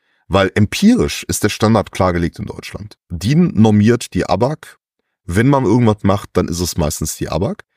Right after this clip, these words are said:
Aber physikalisch hat sich noch nicht so das Ding wirklich so durchgesetzt, ne? Und ich werfe jetzt mal einfach in unserer kleinen Runde Web in die, in die Runde, weil Open Source, kostenlos, leicht zu verändern.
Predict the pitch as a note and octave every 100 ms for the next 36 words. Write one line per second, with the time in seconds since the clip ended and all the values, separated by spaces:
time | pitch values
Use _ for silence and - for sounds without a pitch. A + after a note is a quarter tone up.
0 | _ _ _ _ _ G#2 G#2+ B2+ G2+ -
1 | F2 F#2+ F3+ - - A#2+ - - A2 G2
2 | A#2+ - B2 G2+ _ - G#2 - - A2
3 | G2+ F2 G2 E2+ - - D2+ D2+ - _
4 | _ _ _ _ _ - A2 A2 G2 D#2+
5 | - - - - C3 - G2+ G2+ - _
6 | _ _ _ _ - F#2 A#2 C#3+ E3 -
7 | F#2+ C#3 - A#2 G#2 G2 G2+ A#2+ B2 C3
8 | G#2 G#2 - - A2 A2 A2+ A2+ A2+ A2+
9 | C#3 B2+ - - F2 F2+ F2+ - _ _
10 | _ _ _ - A2+ - G#2+ A2 C3 G#3+
11 | - - _ - C#3 - D3+ D#3 G3 F#3
12 | - - - F2+ G2 B2 - A#2 - B1
13 | A2+ D3 F#3